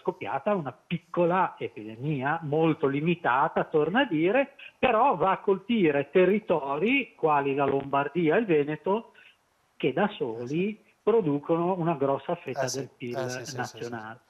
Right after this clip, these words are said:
Speaker 1: Oggi per parlare di settori si può parlare tranquillamente di sede-, siderurgia, chimica, meccanica, metallurgia, automotive, alimentari, bevande, high tech, fino ad arrivare all'intrattenimento e allo sport.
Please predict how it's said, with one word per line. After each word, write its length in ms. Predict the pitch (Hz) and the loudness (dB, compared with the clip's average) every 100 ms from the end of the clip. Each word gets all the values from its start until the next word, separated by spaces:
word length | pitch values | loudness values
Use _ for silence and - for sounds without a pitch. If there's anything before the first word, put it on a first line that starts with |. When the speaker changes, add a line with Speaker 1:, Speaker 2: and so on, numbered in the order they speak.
| _ - - | _ -20 -2
Speaker 1:
Oggi 680 | 208 220 226 262 311 240 _ | 2 2 0 0 0 -2 _
per 160 | - 151 | -6 -4
parlare 400 | 160 160 160 147 | -2 0 0 0
di 160 | 139 - | -4 -4
settori 640 | 226 - 143 139 165 254 | -6 0 0 0 -4 -6
si 100 | 180 | -8
può 160 | - 135 | -8 -8
parlare 500 | 135 135 143 135 - | -4 -2 -2 -4 -10
tranquillamente 760 | 135 127 135 123 143 139 131 | -16 -10 -6 -6 -6 -8 -8
di 140 | 127 127 | -8 -10
sede-, 360 | - 120 131 156 - | -12 -8 -8 -10 -12
siderurgia, 840 | 131 127 123 120 117 131 139 123 | -6 -6 -6 -10 -8 -6 -6 -6
chimica, 580 | - 131 139 127 113 127 | -8 -10 -8 -10 -12 -14
meccanica, 760 | 127 127 127 123 131 123 - | -14 -12 -8 -8 -8 -12 -14
metallurgia, 1000 | 131 127 - 127 127 120 131 143 139 113 - _ - _ - | -12 -10 -8 -8 -8 -10 -8 -6 -6 -6 -14 _ -20 _ -4
automotive, 1080 | 143 151 139 139 131 131 - 127 120 123 127 | 0 0 -2 -6 -10 -10 -8 -8 -6 -8 -8
alimentari, 1040 | 139 135 135 131 123 - 147 135 139 117 120 | -8 -8 -6 -8 -8 -2 0 0 -2 -6 -16
bevande, 800 | - 143 139 127 120 135 123 120 | -8 -4 -2 -2 -4 -6 -10 -8
high 120 | 127 135 | -8 -8
tech, 440 | - 175 208 - 262 - - | -4 -4 -4 -8 -8 -12 -8
fino 220 | 214 262 | -4 -2
ad 80 | 202 | 0
arrivare 480 | 170 233 147 165 233 | 0 0 0 0 0
all'intrattenimento 880 | 202 143 143 - 139 139 160 220 151 | -2 -4 -6 -4 -4 -2 -2 -2 -2
e 20 | |
allo 140 | 123 | -4
sport. 480 | - - 135 110 - | -8 -2 0 -2 -6